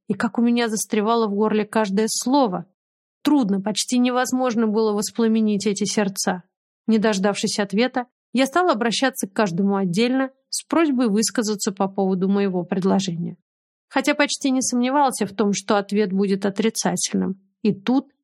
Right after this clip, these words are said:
их прорвало. Они не желали быть коллаборационистами, сотрудничать с какими-то там французами, они хотели идти своим прежним, единоличным, диким национальным путём.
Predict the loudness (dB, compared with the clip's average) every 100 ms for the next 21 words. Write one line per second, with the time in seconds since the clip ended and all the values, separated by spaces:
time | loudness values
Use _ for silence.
0 | -6 -4 -4 -4 0 0 0 0 -4 -6
1 | -10 _ _ _ _ 0 2 2 0 -2
2 | 0 2 2 0 -2 -2 -2 0 0 0
3 | -4 -2 0 2 0 0 -2 -2 -6 _
4 | _ _ -4 -2 0 0 2 2 0 -4
5 | -4 -2 -2 0 0 0 -2 -2 -2 -2
6 | -2 -2 -2 0 2 2 0 -4 _ _
7 | -2 0 0 -2 0 0 -2 -2 -4 -2
8 | -2 -2 -2 0 0 0 -2 -4 _ -2
9 | 0 0 -2 0 0 0 0 -2 -4 -10
10 | -6 -2 -2 0 0 0 0 0 0 0
11 | 0 -2 -2 -2 -2 -2